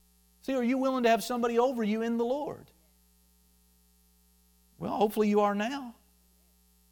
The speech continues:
"I will set shep-, she-, up shepherds over them," and I love this, "which will feed them." In the third chapter, we don't have time to go there tonight, it says,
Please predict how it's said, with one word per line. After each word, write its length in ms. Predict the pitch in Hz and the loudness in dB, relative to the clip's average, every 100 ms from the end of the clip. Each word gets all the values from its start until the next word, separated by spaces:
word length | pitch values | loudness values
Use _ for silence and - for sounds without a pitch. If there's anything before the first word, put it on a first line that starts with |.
| _ _ _ _ - | _ _ _ _ 0
"I 140 | 185 | 2
will 180 | 208 208 | 4 2
set 280 | - 220 - | 4 2 2
shep-, 360 | - 214 208 - | -2 0 0 0
she-, 180 | - | 0
up 320 | 220 - 190 - | 0 2 0 0
shepherds 500 | - 196 196 180 185 | 2 2 4 0 4
over 300 | 185 170 160 | 2 2 0
them," 380 | 160 151 214 - _ _ _ _ | 0 -2 -4 -10 _ _ _ _
and 180 | 151 160 | -2 2
I 40 | |
love 260 | 156 160 147 | 4 4 4
this, 400 | 143 117 - - _ _ _ _ _ _ _ - | 0 0 -8 -12 _ _ _ _ _ _ _ -2
"which 320 | 131 175 - | 2 2 2
will 340 | 156 165 139 107 - - _ - | 0 4 2 0 -18 -20 _ -10
feed 220 | 165 113 | -8 -8
them." 260 | 120 117 131 _ _ _ _ _ _ _ _ _ _ _ _ _ _ _ _ _ - | -10 -12 -18 _ _ _ _ _ _ _ _ _ _ _ _ _ _ _ _ _ -4
In 120 | 170 | -2
the 80 | 147 | 0
third 240 | 214 202 | 0 0
chapter, 280 | 180 160 156 | 2 0 0
we 80 | 160 | -2
don't 80 | 151 | -2
have 120 | 143 | -4
time 200 | 160 156 | -4 -2
to 60 | |
go 120 | 151 165 | 0 2
there 140 | 147 | 0
tonight, 300 | 139 143 143 | 0 -2 -2
it 40 | |
says, 280 | - 156 127 | -2 -4 -4